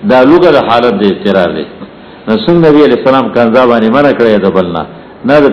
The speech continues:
پیغمبر علیه الصلاۃ والسلام کنزا په پلار نه ده، دا صرف شاهد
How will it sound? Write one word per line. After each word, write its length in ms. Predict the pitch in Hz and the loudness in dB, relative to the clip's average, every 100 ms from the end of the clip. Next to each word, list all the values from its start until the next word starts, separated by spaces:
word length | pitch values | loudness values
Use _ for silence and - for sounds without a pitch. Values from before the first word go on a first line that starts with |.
| 123 | 0
پیغمبر 340 | 113 117 147 | -2 0 2
علیه 260 | 143 113 107 | 2 2 -2
الصلاۃ 320 | 101 117 123 113 | -2 -2 -2 -4
والسلام 380 | 98 110 123 117 - | -6 -4 -2 -4 -6
کنزا 300 | 107 104 110 | -4 -2 -2
په 140 | 101 - | -2 -4
پلار 220 | 104 98 92 | -2 -2 -2
نه 80 | 123 | -2
ده، 140 | 110 - - - 101 | -2 -6 -14 -18 -4
دا 80 | 123 - - | -2 0 0
صرف 180 | 165 - - | 0 0 -2
شاهد 360 | 117 104 131 | 0 2 0